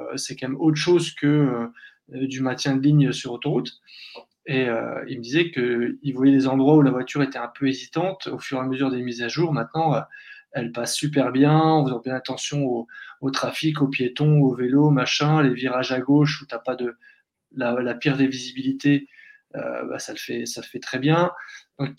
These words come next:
il y a des vraies avancées, mais qui sont réservées, euh, à l'Amérique du Nord et en particulier, euh, aux États-Unis, quoi, et que, qu'on ne voit pas,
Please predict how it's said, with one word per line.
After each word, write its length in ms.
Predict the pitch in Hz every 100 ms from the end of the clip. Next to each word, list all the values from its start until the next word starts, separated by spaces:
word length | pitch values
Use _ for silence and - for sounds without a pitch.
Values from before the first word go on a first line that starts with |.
| -
il 60 |
y 40 | 131
a 60 |
des 200 | 120 127
vraies 540 | 117 - 120 151 170 160
avancées, 460 | 147 147 - 208 175
mais 120 | 131
qui 140 | 143
sont 260 | - 165 196 _ _ _ _ _ _ _
réservées, 840 | 156 - 143 135 127 143 185 196 -
euh, 440 | 127 117 117 113 117
à 100 | 123
l'Amérique 280 | 127 127 123
du 80 |
Nord 160 | 139 165
et 40 |
en 80 | 123
particulier, 680 | - - - 123 139 170 151
euh, 120 | - - -
aux 80 | 131
États-Unis, 440 | 123 120 131 156
quoi, 180 | 151 147 -
et 120 | 151
que, 120 | -
qu'on 260 | 147 - 135
ne 80 | 131
voit 240 | 156 165
pas, 240 | 151 -